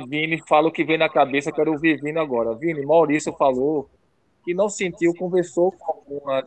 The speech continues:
empresas de arqueologia, com alguns diretores, e não teve o feedback. Não é o momento que todo mundo tá junto, todo mundo lutar contra essa, esse projeto de lei?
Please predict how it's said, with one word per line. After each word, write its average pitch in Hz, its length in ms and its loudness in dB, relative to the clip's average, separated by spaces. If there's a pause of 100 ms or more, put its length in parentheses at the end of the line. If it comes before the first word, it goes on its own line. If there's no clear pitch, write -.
empresas 127 500 -14
de 131 80 -8
arqueologia, 131 640 -8
com - 140 -18
alguns - 420 -16 (280)
diretores, 127 680 -6 (480)
e 160 60 -14
não 247 100 2
teve 202 240 2
o 202 40 -6
feedback. 202 460 -6 (1040)
Não 226 140 -2
é 311 60 0
o - 40 -8
momento 190 440 -2
que - 100 -20
todo - 160 -20
mundo - 160 -20
tá 147 180 -6
junto, - 480 -14 (120)
todo 160 180 -12
mundo 165 260 -6 (120)
lutar 143 640 -2
contra 143 240 -4
essa, - 600 -4
esse - 140 -20
projeto - 480 -18
de 127 120 -4
lei? 139 320 0